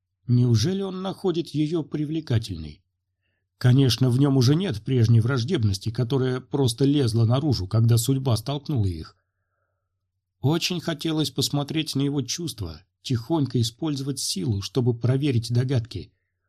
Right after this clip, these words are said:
Но Дарша подавила этот порыв. Так будет нечестно. У нее появится преимущество.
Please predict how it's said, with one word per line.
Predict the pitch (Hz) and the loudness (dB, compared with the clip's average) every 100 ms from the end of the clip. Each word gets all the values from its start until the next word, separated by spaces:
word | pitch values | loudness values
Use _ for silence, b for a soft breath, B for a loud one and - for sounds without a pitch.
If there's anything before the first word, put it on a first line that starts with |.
| _ _ _ - | _ _ _ -2
Но | 147 147 | 2 2
Дарша | 123 156 151 147 | 2 0 0 -4
подавила | - 131 135 117 104 | -2 -2 0 0 0
этот | 113 110 - | 0 -2 -2
порыв. | 104 85 71 _ _ _ _ _ _ _ - | -2 -2 -12 _ _ _ _ _ _ _ -4
Так | 160 135 | -4 -2
будет | 123 127 117 117 - | -2 2 0 -2 2
нечестно. | 117 117 104 - 107 - _ _ _ _ _ _ | 2 2 -2 -8 -10 -14 _ _ _ _ _ _
У | 139 | 2
нее | 135 135 147 | 4 6 4
появится | 135 131 131 123 120 117 | 4 2 2 0 0 0
преимущество. | 127 131 147 120 104 - 87 - | 0 0 0 -2 -4 -8 -14 -18